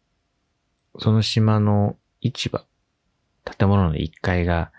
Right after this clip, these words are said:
ずっと通路が伸びてて、その通路の両脇に全部こ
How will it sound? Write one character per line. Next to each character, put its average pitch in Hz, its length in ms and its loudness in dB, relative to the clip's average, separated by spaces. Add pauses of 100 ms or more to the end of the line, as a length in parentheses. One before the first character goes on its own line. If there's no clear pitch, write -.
(240)
ず 104 180 0
っ - 20 2
と 101 120 -2
通 107 300 -2
路 85 140 0
が 78 100 -4
伸 80 140 -2
び 80 60 -4
て - 100 -12
て、 78 80 -6
そ - 140 -2
の 110 260 0 (420)
通 123 300 0
路 85 300 0
の 92 200 0
両 95 240 2
脇 95 360 -2
に 90 180 0
全 95 280 0
部 80 160 -4
こ - 380 -10